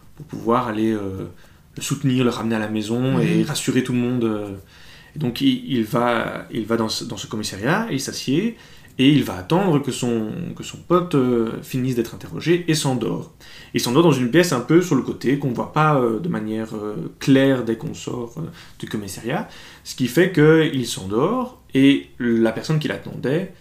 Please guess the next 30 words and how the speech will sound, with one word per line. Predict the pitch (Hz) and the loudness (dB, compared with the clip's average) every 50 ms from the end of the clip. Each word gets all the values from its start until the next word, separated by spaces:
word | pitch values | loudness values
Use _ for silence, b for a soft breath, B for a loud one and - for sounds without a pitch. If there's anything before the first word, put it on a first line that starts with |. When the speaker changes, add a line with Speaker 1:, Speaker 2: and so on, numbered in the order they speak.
| B B B _ - | B B B _ -14
Speaker 1:
sort | - - - 160 151 147 143 | -4 2 6 6 6 6 6
du, | 131 123 120 117 117 113 | 4 4 4 4 4 4
du | 113 113 | 4 2
commissariat, | - 123 120 113 - 120 123 156 165 170 170 143 - | 2 2 2 0 0 0 0 0 0 0 -2 -6 -8
puisqu'il, | - 165 147 - - 113 107 107 107 110 | -8 -10 -8 -6 -6 -6 -4 -4 -4 -6
il | 113 - - | -4 -4 0
savait | - 120 117 117 | 2 2 4 4
pas | 160 220 | 2 0
que | - - | -2 -2
son, | - 127 117 113 110 | -4 -2 -2 -2 -4
son | 110 - 117 110 | -4 -6 -6 -4
pote | 107 - - | -2 0 0
Speaker 2:
Mhm. | 95 190 | 0 2
Speaker 1:
était | 185 175 | 0 2
là | 120 123 123 113 | 2 2 2 2
et | 110 | 0
l'attendait, | 107 107 - - 117 117 139 190 226 - B B B B B | 0 -2 -4 -6 -4 -2 -2 -2 -2 -4 B B B B B
donc | 120 - | -4 0
lui | 151 160 170 | 2 4 4
rentre | 135 135 123 117 - | 4 2 0 -4 -4
chez | - - | -4 -2
lui, | - 131 175 226 - b b b b b b b b b b b b | 0 0 0 -2 -4 b b b b b b b b b b b b
et | - 120 113 | -2 -2 -2
ce | - - 127 | 0 -2 -2
pauvre | - - 160 139 123 120 | 2 2 4 4 4 4
gosse | 110 113 123 120 - | 6 4 4 2 0
qui | - - - 110 110 | -4 -2 0 0 0
est, | 110 104 107 | 0 0 -2
euh, | 104 101 101 101 104 - | -2 -4 -6 -8 -8 -8
endormi, | - 113 110 87 104 107 123 139 175 233 | -8 -8 -8 -6 -6 -4 -2 -2 -2 -4